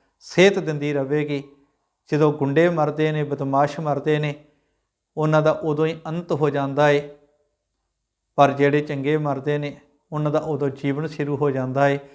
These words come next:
ਦੁਨੀਆ ਉਹਨਾਂ ਨੂੰ ਆਪਣੇ ਦਿਲਾਂ 'ਤੇ ਰਾਜ ਕਰਨ ਲਾ ਦਿੰਦੀ ਏ, ਉਹਨਾਂ ਨੂੰ ਯਾਦ ਕਰਨ ਲੱਗ ਜਾਂਦੀ ਏ। ਤੇ ਪਾਤਸ਼ਾਹ ਜੀ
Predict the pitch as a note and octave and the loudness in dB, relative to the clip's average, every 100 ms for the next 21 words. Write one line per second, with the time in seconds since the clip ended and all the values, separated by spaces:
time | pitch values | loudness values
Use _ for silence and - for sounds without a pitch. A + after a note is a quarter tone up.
0 | _ _ _ D3 D3 D#3 E3 D#3+ C#3+ C#3+ | _ _ _ -2 0 0 -2 -4 -2 -2
1 | D3 - C3+ - C#3+ C#3 C3+ C3 C#3 C3+ | -2 -2 -4 -2 -6 -4 -4 -2 -2 0
2 | D3 C#3+ - _ _ _ _ _ C#3+ C#3+ | 0 0 -8 _ _ _ _ _ 6 6
3 | D#3 E3 D#3+ D3 C#3 C3+ C#3 C3+ C#3 C#3 | 6 4 0 0 -2 -2 -4 -8 -6 -4
4 | C3+ C#3 _ - D#3 D3+ D3+ C3+ C#3+ C#3+ | -6 -8 _ -8 -2 0 0 2 4 4
5 | F3+ D#3 C#3 C#3+ C3+ C3 C3+ C3+ C3+ C#3 | 4 -2 -2 -4 -6 -8 -10 -6 -4 -4
6 | C3+ - _ _ _ - D3 D3+ D3 C#3+ | -6 -16 _ _ _ -2 4 6 6 6
7 | D#3+ D3+ D3 | 0 0 0